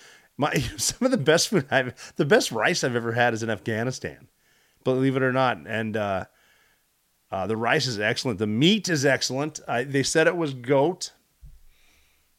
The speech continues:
shredded goat or freshly fucked or whatever the hell it was, but it's, that was good. And, uh, the thing I have with that is the bread's excellent, and a lot, and especially in Afghanistan, just don't watch them make it. I'm sure that, uh, they, uh, that I brought that up before. We called it the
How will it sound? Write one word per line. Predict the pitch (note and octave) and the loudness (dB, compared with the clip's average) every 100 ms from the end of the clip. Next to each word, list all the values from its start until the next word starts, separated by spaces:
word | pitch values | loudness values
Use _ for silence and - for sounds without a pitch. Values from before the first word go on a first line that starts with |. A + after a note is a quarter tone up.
| _ _ - | _ _ -18
shredded | - - D3+ D3 | -8 2 4 4
goat | C3 D3 | 4 4
or | C3 | 4
freshly | - C#3 B2 B2+ | 2 0 0 -4
fucked | - C#3 C3+ | 0 0 0
or | A#2 | -2
whatever | B2+ C3+ B2+ | 0 2 0
the | A#2+ | 0
hell | A#2+ A2+ | 0 0
it | |
was, | A2 A#2+ | 0 -2
but | A2+ | -2
it's, | A2+ - | -6 -6
that | C#3 C3+ B2 | -6 -2 -2
was | C#3 | -2
good. | A#2 C3 C#3 | 0 2 2
And, | A2+ | 0
uh, | G#2+ G2 - - - B2 | -4 -4 -8 -20 -16 -2
the | C#3+ | 0
thing | C3 F3 E3+ | 0 0 0
I | |
have | C#3+ D3 C3+ | 2 2 0
with | B2+ | -2
that | G#2+ C3+ | 4 4
is | C3+ A#2 | 4 0
the | |
bread's | G2+ G#2+ C3+ C#3 | -4 2 2 2
excellent, | C3+ A#2+ - E3+ F3+ | 0 0 -2 -6 -4
and | B2+ | -4
a | |
lot, | A#2 A#2 - | 0 0 0
and | C3+ C3 B2+ | 0 0 0
especially | - C#3 C3+ | 0 -2 -2
in | C3+ | -4
Afghanistan, | - B2 B2 C#3 C3 | -2 -2 -2 -4 -4
just | A#2 | -4
don't | C3 B2+ | -4 -4
watch | A#2+ G2+ - | -4 -6 -4
them | D#3+ C#3+ | -4 -2
make | G#2+ - | -2 -2
it. | G#2+ | -4
I'm | |
sure | G#2 A2+ | -4 -2
that, | A2 A2 | -2 -4
uh, | A#2+ | -6
they, | G2+ G#2+ F#2+ - _ - - | -6 -6 -8 -20 _ -20 -4
uh, | A#2+ | 0
that | A2+ | 0
I | A#2 | 2
brought | A2+ A2+ | 2 0
that | B2+ | 0
up | A#2 | -4
before. | A2+ - A#2 | -4 -4 -4
We | A2 | -4
called | - B2 | -4 -2
it | A2+ - | -2 -4
the | G#2 | -8